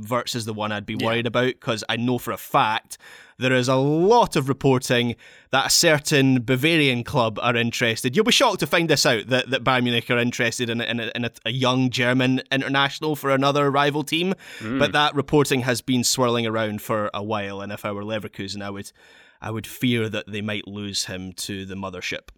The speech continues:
Speaker 3: Yeah, that, that feels like a very Bayern Munich thing to do, obviously. S-, when, street, uh, weaken your rivals and strengthen yourselves.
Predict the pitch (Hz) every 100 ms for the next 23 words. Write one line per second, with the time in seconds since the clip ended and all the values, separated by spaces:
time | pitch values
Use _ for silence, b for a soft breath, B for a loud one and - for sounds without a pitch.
0 | _ _ _ _ - 147 190 180 131 175
1 | 185 170 165 180 156 180 160 151 147 143
2 | 139 120 131 127 123 120 120 110 110 117
3 | 107 - 107 104 - 123 139 147 - 196
4 | 190 156 143 135 156 196 147 135 120 120
5 | 113 110 107 - 107 101 101 - 110 101